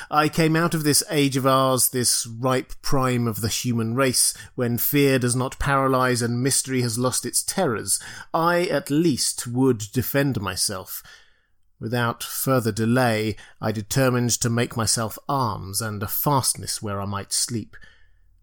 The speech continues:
With that refuge as a base, I could face this strange world with some of that confidence I had lost in realizing to what creatures night by night I lay exposed.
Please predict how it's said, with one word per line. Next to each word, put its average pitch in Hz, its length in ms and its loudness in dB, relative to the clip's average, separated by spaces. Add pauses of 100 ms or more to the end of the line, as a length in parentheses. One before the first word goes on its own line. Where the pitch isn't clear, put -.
(120)
With 110 280 -4
that 120 280 -4
refuge 113 560 0
as 101 140 -4
a 107 40 -6
base, 123 560 0 (220)
I 117 160 -2
could - 380 0
face - 500 0
this 110 220 -2
strange 113 580 0
world 113 420 2
with 110 160 -2
some 123 300 2
of 110 140 -4
that 117 260 -4
confidence 123 580 -2
I 120 100 2
had 113 140 -2
lost 127 520 0
in 107 200 -4
realizing 110 580 0
to - 120 -8
what 113 300 -8
creatures 107 500 -4
night 120 480 -4
by 117 180 0
night 117 400 -2
I 104 120 -4
lay 101 260 -6
exposed. 95 840 -4